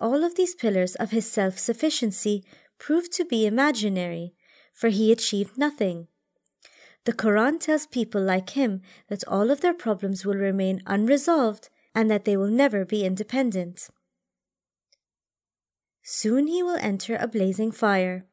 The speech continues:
On the day of judgment, he will encounter a blazing fire as his destiny. Both his nickname Abu Lahab,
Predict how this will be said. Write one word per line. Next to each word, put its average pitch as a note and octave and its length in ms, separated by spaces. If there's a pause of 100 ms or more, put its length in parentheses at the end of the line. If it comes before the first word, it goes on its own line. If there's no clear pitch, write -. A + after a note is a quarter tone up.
(1040)
On A3 100
the G#3+ 80
day G#3+ 240
of F#3+ 100
judgment, F#3+ 640 (160)
he A#3+ 180
will A3 160
encounter G#3+ 540
a D4 80
blazing A3 420
fire B3 520
as G#3+ 160
his A3+ 180
destiny. G3+ 640 (800)
Both A3 340
his E4+ 200
nickname G#3 540
Abu G3+ 260
Lahab, A3 380